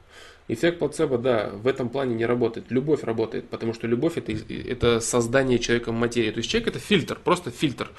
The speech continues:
Через него проходит, э, нейтральная энергия, так называемый индифферентный бозон, который нигде не фигурирует, которого нигде нет.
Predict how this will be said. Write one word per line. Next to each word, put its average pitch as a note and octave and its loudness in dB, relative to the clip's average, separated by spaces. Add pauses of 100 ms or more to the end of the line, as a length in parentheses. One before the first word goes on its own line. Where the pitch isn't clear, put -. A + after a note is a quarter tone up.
(320)
Через C3+ -8
него A3 6
проходит, D#3 0
э, A#2+ 2
нейтральная B2 6
энергия, C3 4 (200)
так A#2 -2
называемый A#2+ 2
индифферентный B2+ 0
бозон, B2+ 0
который A2+ -2
нигде A#2+ 0
не A2 0
фигурирует, A#2+ 2
которого A2 -4
нигде A2 -2
нет. C#3+ 0